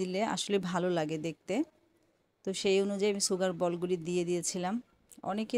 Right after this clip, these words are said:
দেখা যায় যে সুগার বল দেওয়াটা পছন্দ করে না, যে মুখে আটকায় বা মুখে ওনাদের দাঁতে সমস্যা হয় অনেক সময়, কিন্তু আবার কেউ কেউ চায় দেওয়ার জন্য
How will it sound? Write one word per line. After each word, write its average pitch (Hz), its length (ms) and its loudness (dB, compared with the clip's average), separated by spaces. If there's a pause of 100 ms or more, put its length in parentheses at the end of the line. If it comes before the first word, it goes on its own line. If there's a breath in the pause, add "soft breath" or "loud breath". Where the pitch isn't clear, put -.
(100)
দেখা 226 220 0
যায় 220 160 0
যে 226 60 -2 (100)
সুগার 202 260 2 (100)
বল 196 140 4 (120)
দেওয়াটা 190 280 4 (120)
পছন্দ 190 320 0 (180)
করে 175 180 4 (100)
না, 202 80 2 (180)
যে 175 120 2 (560)
মুখে 208 260 0 (120)
আটকায় 165 420 0 (140)
বা 165 100 2 (180)
মুখে 175 220 -4 (120)
ওনাদের 165 320 -2 (120)
দাঁতে 175 260 6 (600 loud breath)
সমস্যা 185 440 2
হয় 175 160 4 (380)
অনেক 180 240 -2
সময়, 185 280 -2
কিন্তু 190 220 -2
আবার 180 120 2 (100)
কেউ 196 200 4
কেউ 202 120 2 (120)
চায় 196 200 2 (180)
দেওয়ার 175 320 4
জন্য 180 180 0